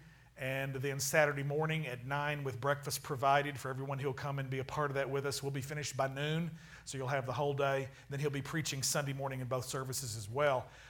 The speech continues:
Uh, Abby is going to be with us that Sunday leading worship, uh, so we're excited to have her. Uh, she's been doing a lot of touring around. Matter of fact, flying to New York City this week, and just expect, I'll, I'm not gonna say anything until we see some things happen. Uh,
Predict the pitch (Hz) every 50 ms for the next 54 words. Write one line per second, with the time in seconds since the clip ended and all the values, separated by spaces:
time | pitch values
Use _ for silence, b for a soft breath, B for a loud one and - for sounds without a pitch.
0 | B B - 135 127 131 - - 165 170 170 175 170 160 151 123 139 160 160 151
1 | 143 147 143 139 151 147 - 143 - - - 156 - - - - 160 160 151 151
2 | 143 143 151 156 160 151 143 143 139 147 151 135 - - 160 151 - - B B
3 | B B B B B B B B 147 139 139 139 135 135 - - - 151 143 135
4 | 127 - 180 156 156 160 156 147 131 147 120 156 156 147 139 120 147 156 156 156
5 | 160 160 160 B B B B B B B B 135 127 127 123 - 151 139 120 127
6 | 156 147 143 143 143 135 147 143 143 135 135 139 143 143 127 113 - - 156 160
7 | 156 160 151 147 139 147 143 147 147 147 147 139 - 147 123 - - 160 156 151
8 | 156 151 139 139 147 151 147 147 143 147 - - 170 156 151 139 151 143 - -
9 | 147 147 147 143 139 147 131 131 131 123 120 131 135 - - 127 - - - 147
10 | 147 139 143 - - 139 110 - - 143 143 151 156 160 147 139 160 160 160 156
11 | 156 143 - - 156 160 156 151 147 139 - 151 135 147 143 - - 165 160 160
12 | - - B B B B B B B B B - - 147 131 - 151 151 - -
13 | 170 180 175 170 170 165 160 156 147 139 139 139 135